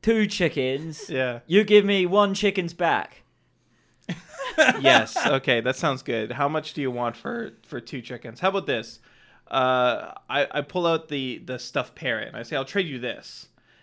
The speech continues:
Speaker 2: Now, th-, this is sort of like a chicken, but as you can see, it's much better. It's colorful. It's fun.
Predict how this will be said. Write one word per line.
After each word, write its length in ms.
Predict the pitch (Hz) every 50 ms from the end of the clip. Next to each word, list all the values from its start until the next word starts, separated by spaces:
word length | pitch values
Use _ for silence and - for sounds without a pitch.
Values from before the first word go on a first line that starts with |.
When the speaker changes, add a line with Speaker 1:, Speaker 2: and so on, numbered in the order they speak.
| _ _ -
Speaker 2:
Now, 180 | 135 131 127 127
th-, 220 | 123 131 - - _ _
this 300 | - 127 185 196 196 -
is 100 | 185 -
sort 240 | - - 175 165 156
of 80 | 151 131
like 140 | 139 131 -
a 60 | 131
chicken, 680 | - - - 139 - - 127 117 113 113 113 120 123 - _ _ _ _ _ -
but 220 | 131 131 117 -
as 220 | - 156 170 170 170
you 40 | 160
can 100 | 147 139
see, 140 | - 165
it's 120 | 139 - -
much 240 | 170 185 - - 135
better. 280 | 131 127 113 104 110 113
It's 140 | 113 -
colorful. 540 | - - 156 147 139 120 - - - - -
It's 140 | 117 - -
fun. 360 | - - 107 - - - 175